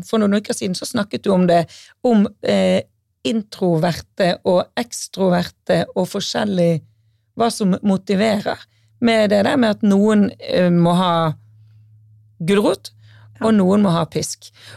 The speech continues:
Speaker 1: Jeg tenker at det er utrolig viktig å være bevisst på det også i forhold til egne preferanser. Hvis det som motiverer meg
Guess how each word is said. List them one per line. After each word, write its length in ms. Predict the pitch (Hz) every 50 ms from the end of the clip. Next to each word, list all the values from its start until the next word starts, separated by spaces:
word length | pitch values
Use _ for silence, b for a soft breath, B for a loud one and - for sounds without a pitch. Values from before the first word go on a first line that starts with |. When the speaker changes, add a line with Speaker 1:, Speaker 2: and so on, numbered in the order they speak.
| B B
Speaker 1:
Jeg 100 | 254 262
tenker 280 | - 262 254 254 - 277
at 100 | 269 -
det 180 | - 254 247 233
er 60 | 247 - - - - - - -
utrolig 840 | 254 254 - - - - 349 339 311 269 196 196 175 175 180 180 180
viktig 380 | 180 208 208 - - - 254 -
å 540 | - 196 196 196 196 190 190 185 185 - -
være 300 | - 190 202 196 196 208
bevisst 560 | 196 208 202 240 247 - - - _ - - -
på 120 | - 190 185
det 300 | 202 202 196 190 190 185 - _ _ _ _ _ _ _ _ _ _ -
også 540 | 220 - - - - - - - - 262 - -
i 60 | 208
forhold 280 | - - 190 226 240 -
til 80 | - - -
egne 280 | 185 185 202 240 277
preferanser. 600 | 269 - 214 - 190 165 180 190 202 - - 170 170 - b b b b b b b -
Hvis 200 | 233 233 - -
det 280 | 220 196 277 262 240
som 180 | - - 226 202
motiverer 680 | 190 190 - - 202 190 220 226 214 185 - 180 180
meg 380 | 180 190 196 180 170 156 165